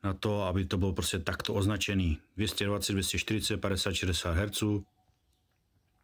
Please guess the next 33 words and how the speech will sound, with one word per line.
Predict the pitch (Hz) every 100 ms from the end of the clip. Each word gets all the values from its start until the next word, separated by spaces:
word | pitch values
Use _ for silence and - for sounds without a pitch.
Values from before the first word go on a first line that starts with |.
| _ _ - - - - - _ _ _ -
A | 95
jednostranné | 101 104 - 101 101
napájení. | 95 92 98 95 90 87 82 - _ _ _
Zrovna | - 92 87
tady | 90 87
ty, | 82 87
oni | 85 101
jsou | -
ještě | 92 - 80
dvoustranný, | 80 110 110 120 117 117 117 117 - - - - _
že | - 92
na | 95
jedné | 98 98
straně | 92 101 98 98
máte | 92 85 85
fázi | - 101 104 110 107 101
a | 92
na | 95
druhé | 90 98
straně | 92 95 92
máte | 95 87 95
nulu. | 98 104 92 80 _ _ - - _ -
Jo, | 87
ale | 87 87 87
ty | -
jednostrany | 95 98 95 - 95 95
jsou | -
lepší | 87 78 - 95 92 82 -
podle | - 90 92
mýho | 92 92 92 95 92 95 95 87 85 - 78 85
úsudku, | 95 95 - 90 - 87
protože | 87 90 87
vlastně | 92 85 - 92